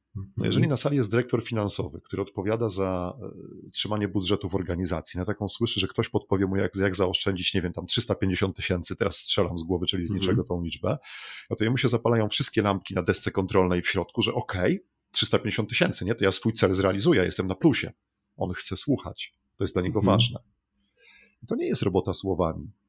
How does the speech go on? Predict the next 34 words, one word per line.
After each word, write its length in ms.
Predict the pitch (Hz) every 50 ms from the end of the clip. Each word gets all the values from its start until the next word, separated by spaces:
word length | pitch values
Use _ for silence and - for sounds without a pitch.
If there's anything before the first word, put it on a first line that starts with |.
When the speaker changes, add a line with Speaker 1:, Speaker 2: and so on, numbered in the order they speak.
| _
Speaker 1:
Dlatego 240 | - - 117 117 127
mówię, 140 | 127 104 87
dziewięćdziesiąt 460 | 107 104 117 123 143 - - 139 -
procent 440 | - 123 127 - - 123 123 123 - - - - _ _
to 100 | - 104
jest 300 | 101 98 98 - - - -
analiza. 600 | - 104 101 101 104 104 101 87 87 82 80 82 - _ _ _ _ _ _ _ _ _ _ _ _ _ _ _ _ -
E, 360 | 87 87 85 85 85 - - _ _ _ _ _ _ _ _ _ _ _ _ - -
jaki 220 | 117 110 - 147
cel 180 | 120 - 127 123
chcesz 220 | - - 139 -
osiągnąć? 680 | 135 123 - 135 131 123 123 139 185 220 233 - - - _
To 60 | 98
jest 100 | 98 -
pierwszy 260 | - 101 95 - - 104
krok 200 | - 117 113 -
tej 140 | 127 120
analizy. 480 | 127 123 127 127 131 135 135 151 160 156 143
Drugi 340 | 98 92 123 131 123 117 -
krok 240 | - 104 98 -
tej 140 | - 98 92
analizy. 560 | 90 87 87 90 87 87 82 78 - 82 82 - - - - - - - _ _ _
Co 180 | - - 131 156
jest 200 | 165 147 120 107
ważne 480 | 92 110 113 131 120 - 180 - -
z 60 | -
perspektywy 520 | - - 92 - - 98 - - 117 101 104
twoich 320 | - - 104 101 101 -
odbiorców? 520 | 101 92 95 107 95 90 80 - - 92 -
Czyli 200 | - - 95 113
jak 140 | 156 -
ten 160 | - 156 135 113
twój 300 | - - - 143 151 139
cel 420 | - - 104 107 147 208 247 -